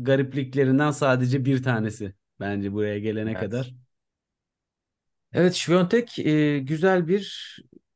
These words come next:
Speaker 2: zafer elde etmiş oldu böylece. Kapalı sert kort master turnuvası.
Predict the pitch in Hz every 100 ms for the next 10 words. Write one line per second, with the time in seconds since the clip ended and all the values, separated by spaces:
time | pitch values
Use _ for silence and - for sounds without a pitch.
0 | _ _ 127 147 139 143 127 127 117 131
1 | 117 117 113 110 160 196 - 135 127 127
2 | 135 - - 127 123 127 117 123 - -
3 | - 110 120 123 - 95 - 110 104 101
4 | - 135 170